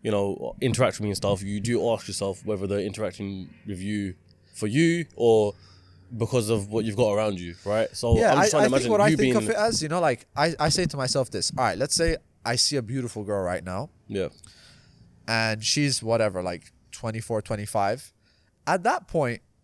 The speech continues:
Speaker 2: if she's single, you know, and she's gonna go for me, it's either she's a girl that wants something back. I mean, why would she be single until that age?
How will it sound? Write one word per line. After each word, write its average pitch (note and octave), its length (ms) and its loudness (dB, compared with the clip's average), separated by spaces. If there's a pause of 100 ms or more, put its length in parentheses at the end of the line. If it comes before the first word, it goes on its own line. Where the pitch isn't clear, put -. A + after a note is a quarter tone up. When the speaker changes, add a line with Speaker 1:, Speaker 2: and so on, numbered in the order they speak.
(440)
Speaker 2:
if D#3+ 120 0
she's A3 320 0
single, B2+ 560 0 (600)
you A2+ 100 -4
know, A#2 280 -2 (1500)
and A#2+ 460 -2 (320)
she's C#3 320 -2
gonna C3 200 -4
go B2+ 180 2
for A#2 180 -4
me, A2 320 -6 (680)
it's D3+ 260 0
either F3 460 0 (280)
she's C#3+ 320 0
a C#3 80 -2
girl C3+ 220 2
that G#2 240 0 (260)
wants G#2 420 -2
something A2 400 -4
back. G#2+ 520 -2 (260)
I D3 80 4
mean, E3 80 2
why G3+ 140 8
would G3+ 140 4
she - 120 0
be D3+ 100 -2
single C3+ 320 0
until A2+ 240 -2
that G#2 160 2
age? F2 320 -4